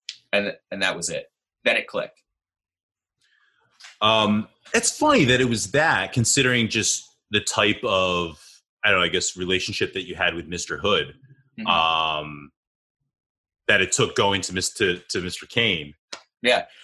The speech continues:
Speaker 1: Well, it wasn't so much, 'cause it's interesting, like, the relationship you have with a teacher as a student is, you know, one thing, and that can certainly make people wanna go into teaching. That,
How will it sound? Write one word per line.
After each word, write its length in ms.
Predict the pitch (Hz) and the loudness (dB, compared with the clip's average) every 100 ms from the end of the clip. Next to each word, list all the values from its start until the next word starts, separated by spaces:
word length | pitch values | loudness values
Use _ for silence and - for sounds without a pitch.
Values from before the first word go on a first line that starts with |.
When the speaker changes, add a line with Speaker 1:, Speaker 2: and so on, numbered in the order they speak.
| - | -6
Speaker 1:
Well, 220 | 170 185 175 | 2 4 4
it 120 | 180 | 2
wasn't 320 | 196 254 285 | 2 0 0
so 180 | - 214 | 0 0
much, 260 | 196 180 - - _ - | 2 0 -2 -18 _ -4
'cause 380 | 196 170 - - _ _ _ _ _ _ _ _ 160 | 0 2 0 -4 _ _ _ _ _ _ _ _ -2
it's 160 | 170 | 0
interesting, 380 | 208 214 185 - | 0 -2 -4 -4
like, 280 | - 151 - _ | 0 0 0 _
the 160 | - 160 | -4 -2
relationship 600 | 156 165 202 214 - 196 | 0 0 0 -2 -4 -4
you 100 | 151 | -2
have 220 | 139 139 | 0 0
with 120 | 139 135 | -2 -8
a 40 | |
teacher 420 | - 123 - 147 - | -4 -2 -2 -2 0
as 180 | 117 117 | 0 0
a 60 | |
student 540 | - - 110 131 180 - _ _ _ | -2 -4 -4 -6 -10 -16 _ _ _
is, 320 | 127 113 - | 0 0 0
you 120 | 123 127 | -2 -2
know, 80 | 113 | 0
one 280 | 117 135 143 | 0 -2 -2
thing, 200 | 95 92 | -4 -2
and 140 | 107 | 0
that 200 | 139 156 | 0 0
can 120 | 165 | -4
certainly 680 | 135 147 143 139 117 110 107 | -2 0 0 0 0 0 -4
make 280 | 117 110 110 | -4 -2 -2
people 280 | 131 117 117 | -4 -4 -2
wanna 160 | 107 104 | -2 0
go 160 | 110 | -2
into 120 | 101 | -2
teaching. 440 | 95 117 113 87 82 | -4 -6 -6 -8 -4
That, 240 | 98 95 | -2 -2